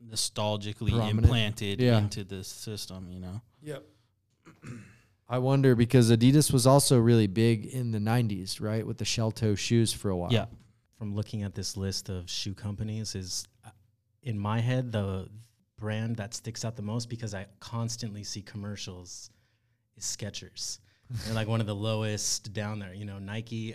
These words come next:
Speaker 3: I don't see as many shoe
Speaker 2: Right.
Speaker 3: commercials. Adidas, same thing. They have their money, maybe marketing money elsewhere.
Speaker 2: Nike has a much wider product range, right? Than
Speaker 3: Yeah. I mean, they're getting more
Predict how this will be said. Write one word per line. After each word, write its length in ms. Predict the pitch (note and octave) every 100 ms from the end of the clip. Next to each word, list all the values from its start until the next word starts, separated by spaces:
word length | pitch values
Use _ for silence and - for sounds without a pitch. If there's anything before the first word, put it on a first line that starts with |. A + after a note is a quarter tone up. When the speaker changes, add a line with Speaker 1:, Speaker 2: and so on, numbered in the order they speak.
| -
Speaker 3:
I 120 | G#2+
don't 240 | G2+ A2 A2+
see 220 | - A2+
as 120 | A2+
many 220 | A#2 G2+
shoe 680 | - - - G#2+ A#2 C3 C#3 -
Speaker 2:
Right. 380 | G2 G#2+ G#2 - _ _ _
Speaker 3:
commercials. 600 | - B2+ C3+ B2+ D3 C#3 A#2
Adidas, 400 | - A2 C3 A#2+
same 380 | - G#2+ B2 A#2
thing. 400 | A2 G2+ C3 C#3 _ _
They 60 | G2+
have 200 | G#2+ A2
their 80 | A2
money, 260 | G#2+ G#2+ A2
maybe 240 | G#2+ G#2
marketing 580 | G2+ G2+ G2+ A2+ G#2+ G#2 _ _ _ A2+
money 280 | A2 G#2+
elsewhere. 540 | G2 G2+ - B2 C#3 C#3+ - C#3+
Speaker 2:
Nike 560 | D3 C#3 D#3 E3 A#3+ G3+
has 520 | D3 D3+ D3+ C3+ A#2+ -
a 520 | B2 A#2 A2+ G#2+ G#2+
much 540 | G#2+ G#2+ A2+ B2+ A#2+ -
wider 440 | G#2+ A2 G#2+ G2+
product 460 | F#2 G#2 A2 G#2+ -
range, 340 | F2+ F2 F2+
right? 280 | F#2+ G2 - _ _ _ _ _ _ -
Than 200 | B2 A2+
Speaker 3:
Yeah. 200 | G#2+ G#2 F#2+ - _ _ _ G#2
I 40 |
mean, 160 | A2 G#2+
they're 80 | A2+
getting 140 | A#2+
more 120 | C#3+